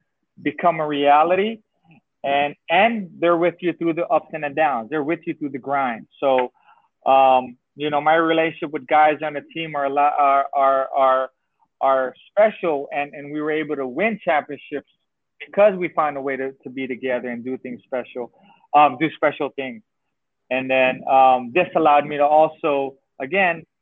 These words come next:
meet people who, who right now, you know, we're ten years in the business with, you know? So, um, I think as,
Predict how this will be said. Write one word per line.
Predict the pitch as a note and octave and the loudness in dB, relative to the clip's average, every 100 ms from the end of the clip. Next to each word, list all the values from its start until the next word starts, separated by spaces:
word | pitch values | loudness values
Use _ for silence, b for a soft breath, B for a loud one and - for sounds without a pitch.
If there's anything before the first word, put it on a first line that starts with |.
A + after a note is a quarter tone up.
| _ _ _ _ - | _ _ _ _ -10
meet | D#3 F#3 - | -6 -6 -6
people | F#3 E3+ F3 E3 | -8 -4 -2 -2
who, | D3 D#3 D3 C#3+ C3+ | -2 -2 -2 -4 -6
who | - D3 C#3+ C#3+ C3+ C3+ D3 _ _ _ _ _ | -4 -2 0 -2 -4 -8 -14 _ _ _ _ _
right | C3+ D3+ D3+ | 0 2 2
now, | D#3 E3+ E3+ D#3+ | 2 4 4 2
you | D3 D3 | -2 -6
know, | C#3+ | -4
we're | C#3+ D3 | -4 -6
ten | - D#3+ | -6 -6
years | D#3 D3 | -4 -6
in | D3+ | -6
the | D3 | -4
business | D3+ E3 D#3 B2+ | -2 -2 -4 -14
with, | A#2 G2+ _ - | -16 -16 _ -14
you | C3 | -6
know? | C3 C#3 D3 - | -4 -4 -4 -2
So, | B2+ A#2+ - b b b - | 0 0 -6 b b b -2
um, | B2 A#2+ A#2+ G3 _ - | 2 2 -2 -16 _ -2
I | C#3 | -2
think | C3+ D#3+ | -2 -4
as, | D3+ | -2